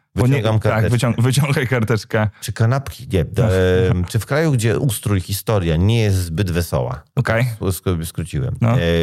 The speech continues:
Speaker 2: łatwiej czy trudniej rozbawić widzów?
Speaker 1: Okej, no to pierw po-,
Speaker 2: Miałeś
Speaker 1: pomyślmy
Speaker 2: takie
Speaker 1: sobie, pom-,
Speaker 2: taktyczne już, e,
Speaker 1: pomyślmy sobie, gdzie takie, które to są kraje, nie? Żeby pierw konkretnie sobie pomyśleć. No, na przykład Oman, moim zdaniem, ustrój nie jest zbyt wesoły w Omanie, gdzie masz jakby,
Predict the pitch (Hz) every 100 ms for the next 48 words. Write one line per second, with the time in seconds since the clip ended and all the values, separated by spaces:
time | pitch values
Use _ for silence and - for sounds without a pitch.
0 | 85 82 80 - 80 117 120 120 107 -
1 | - 95 90 87 80 82 76 73 76 127
2 | - _ - 127 127 117 131 151 160 147
3 | 117 110 110 117 165 160 170 120 104 160
4 | 156 131 120 113 - - 98 - _ -
5 | 160 160 165 151 127 117 113 139 135 127
6 | 127 120 123 117 110 107 - - 156 143
7 | 135 127 113 107 90 - - 131 123 120
8 | 110 - 120 - 127 123 123 120 117 113
9 | 110 101 104 101 - - - 117 123 -
10 | 117 - _ - 139 135 113 107 107 104
11 | - _ - 127 120 120 120 131 120 127
12 | 117 117 123 117 107 101 101 107 113 107
13 | 104 104 98 92 101 113 113 117 104 101
14 | 107 107